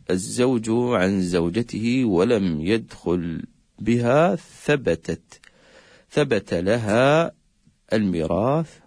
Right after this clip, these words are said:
وعليها العدة كالمرأة المدخول بها، وهذا حكم مجمع عليه بين أهل العلم ودلت عليه النصوص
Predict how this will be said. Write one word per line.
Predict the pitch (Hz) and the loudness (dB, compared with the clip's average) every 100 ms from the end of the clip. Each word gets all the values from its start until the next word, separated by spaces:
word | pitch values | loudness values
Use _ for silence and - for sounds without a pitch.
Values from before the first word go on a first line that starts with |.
| _ _ | _ _
وعليها | 80 78 78 90 113 98 98 | -4 -2 -2 0 0 -2 -6
العدة | 90 - 107 123 113 113 131 - _ _ _ _ _ _ _ - | -8 -6 -8 -8 -6 -4 -4 -8 _ _ _ _ _ _ _ -4
كالمرأة | 247 107 87 87 87 | -2 0 0 0 0
المدخول | 90 82 80 - 87 85 92 95 - - | -2 -2 -6 -8 -4 -2 0 -2 -2 -4
بها، | - 101 82 104 | -4 -2 -2 -2
وهذا | 139 87 92 87 78 | -2 -2 -2 -4 -8
حكم | - - - 92 98 127 135 - | -10 -14 -8 -2 -2 0 -2 -4
مجمع | - 95 117 90 80 78 85 - | -4 0 0 -2 -2 -2 -4 -4
عليه | 101 101 82 | -4 -4 -4
بين | 85 90 87 92 98 - _ - - - | -4 -2 -2 -4 -6 -10 _ -20 -16 -8
أهل | 95 101 82 | -6 -4 -4
العلم | 80 82 85 87 87 | -4 -4 -2 0 -2
ودلت | 95 110 85 78 - | -2 -2 -2 -4 -6
عليه | 80 87 78 | -4 -2 -2
النصوص | 76 78 76 - 82 85 - - | -4 -8 -8 -6 -4 -4 -6 -12